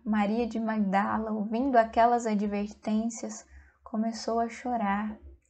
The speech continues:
a sentir no íntimo o deserto da mulher sem filhos, porque ela não tinha filhos, né, naquela encarnação, e por fim exclamou,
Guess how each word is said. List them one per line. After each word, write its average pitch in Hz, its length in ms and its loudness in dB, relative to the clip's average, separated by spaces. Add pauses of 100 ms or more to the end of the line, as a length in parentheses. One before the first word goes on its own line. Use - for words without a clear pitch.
(360)
a 214 100 -4
sentir 220 440 -2
no 233 200 0
íntimo 240 600 -2 (240)
o 220 80 -2
deserto 214 800 0
da 208 120 -2
mulher 214 400 2
sem 226 280 -8
filhos, 220 880 -4 (400)
porque - 160 -6
ela 208 160 0
não 208 160 0
tinha 214 200 -4
filhos, 214 600 -2
né, 208 180 2
naquela 202 360 -4
encarnação, 208 840 -6 (560)
e 233 60 -6
por 220 220 -4
fim 247 240 -2
exclamou, 214 720 -2